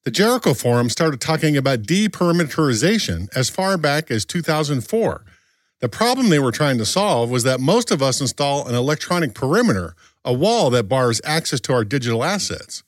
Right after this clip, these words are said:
But once you have legitimately logged in, you have access to everything inside the electronic wall. By deperimeterization, the Jericho Forum meant that verifying identity and granting access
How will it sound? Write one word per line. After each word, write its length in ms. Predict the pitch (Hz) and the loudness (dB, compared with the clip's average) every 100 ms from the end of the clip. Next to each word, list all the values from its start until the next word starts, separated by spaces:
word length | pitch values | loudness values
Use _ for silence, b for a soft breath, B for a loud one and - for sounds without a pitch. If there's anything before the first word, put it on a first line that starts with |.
| _ _ _ _ | _ _ _ _
But 80 | 131 | 0
once 260 | 180 208 | 2 2
you 60 | 190 | 2
have 160 | 156 | 2
legitimately 540 | 135 113 185 165 135 117 | 2 0 0 0 -2 -2
logged 320 | 117 113 110 | 0 -2 -2
in, 340 | 220 170 110 110 b b | -2 -2 -2 -8 b b
you 80 | 156 | 0
have 160 | 156 135 | 0 0
access 340 | 110 110 139 | -6 -4 -6
to 120 | - 113 | -4 -2
everything 400 | 117 120 117 131 | 0 0 -2 -2
inside 400 | 143 131 107 104 | -6 -4 -4 -2
the 80 | 120 | -4
electronic 560 | 110 92 - 110 110 | -4 -6 -6 -6 -6
wall. 460 | 143 202 160 80 95 b b b b - | -4 -4 -4 -8 -18 b b b b -4
By 100 | 120 | -2
deperimeterization, 1300 | 120 220 - 180 170 156 139 120 151 233 - 90 85 101 - | 0 -2 0 0 2 2 2 0 2 0 0 -2 -4 -8 -8
the 80 | |
Jericho 400 | 113 180 196 170 | 0 2 2 0
Forum 420 | 135 175 180 147 160 | 0 0 2 4 4
meant 240 | 208 135 | 2 0
that 220 | 131 123 | 0 -2
verifying 560 | 107 160 185 180 165 131 | 0 0 0 0 0 0
identity 520 | 110 165 208 127 104 131 | 0 0 0 0 -2 -2
and 220 | 123 107 | -4 0
granting 380 | 151 170 147 143 | 0 0 -2 -2
access 500 | 165 175 - 156 | -2 -2 0 0